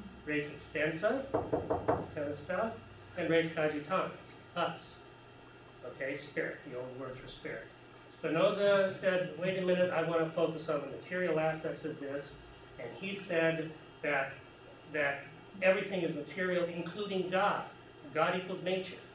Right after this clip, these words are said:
So there is no immaterial kind of a being out there who ha-, who's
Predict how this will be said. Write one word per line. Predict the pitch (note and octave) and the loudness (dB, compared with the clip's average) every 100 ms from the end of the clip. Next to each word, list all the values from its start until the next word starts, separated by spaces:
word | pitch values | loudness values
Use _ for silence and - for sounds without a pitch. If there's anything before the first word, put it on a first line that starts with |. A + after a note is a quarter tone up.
| - - - - - - - - - - - - - - - - | -20 -20 -20 -20 -20 -20 -20 -20 -20 -20 -20 -20 -20 -20 -18 -4
So | D#3 | 2
there | D#3 D#3 | 2 2
is | G#3 A3+ F3 | 4 4 6
no | F3+ F3 E3+ E3+ E3+ - - - - - - - - | 8 8 8 4 -2 -12 -18 -18 -20 -20 -20 -18 -4
immaterial | G#3+ G#3+ - A3+ A3 F#3+ D#3+ - | 0 2 0 0 2 2 0 0
kind | G3 F#3 F3 E3+ D#3 | 2 4 4 2 2
of | D#3+ D#3 D3+ - | 4 4 2 -2
a | D3+ C#3+ E3 | -6 -6 -6
being | F#3 F3+ - A#2+ | -2 -2 -2 -4
out | A#2 A2+ - | -6 -6 -8
there | A2+ G#2 G#2 A2 - - - - | -8 -8 -8 -12 -14 -18 -16 -6
who | D3+ | -4
ha-, | C#3+ D3+ D3+ | 2 2 2
who's | D#3+ | -2